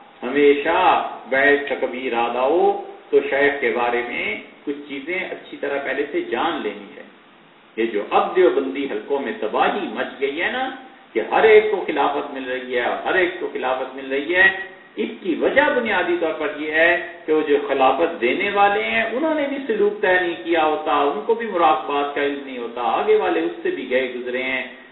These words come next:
بس یہ سارے چکر اب چل پڑے ہیں دیوبندیوں۔ سلسلہ چشتیہ نظامیہ، اب یہ پڑھے لکھے ہوں تو انہیں کوئی بتائے،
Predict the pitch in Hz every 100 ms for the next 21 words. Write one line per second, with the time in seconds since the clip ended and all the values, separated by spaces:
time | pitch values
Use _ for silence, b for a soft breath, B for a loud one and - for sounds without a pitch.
0 | - 165 170 156 143 143 165 208 220 220
1 | 214 214 233 226 160 - 135 123 - 104
2 | 107 110 113 107 104 98 92 - - -
3 | - - _ _ _ _ _ _ _ _
4 | _ - - - - 143 - 143 143 123
5 | 117 120 - - 160 156 123 117 117 123
6 | 151 175 220 226 - - - - 131 139
7 | - 220 254 214 - 170 135 175 214 185
8 | 160 143 139 139 123 135 170 240 247